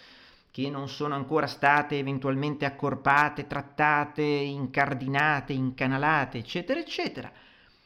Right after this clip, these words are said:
che prevedono la possibilità per i debitori di crediti in sofferenza di ricomprarseli con una maggiorazione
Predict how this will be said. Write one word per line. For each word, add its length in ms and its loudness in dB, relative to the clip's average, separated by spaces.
che 140 -4
prevedono 560 0
la 80 -2
possibilità 880 0
per 240 4
i 100 -4
debitori 800 4
di 160 -10
crediti 800 -2
in 140 0
sofferenza 760 0
di 160 -2
ricomprarseli 1080 -2
con 240 0
una 300 0
maggiorazione 1000 0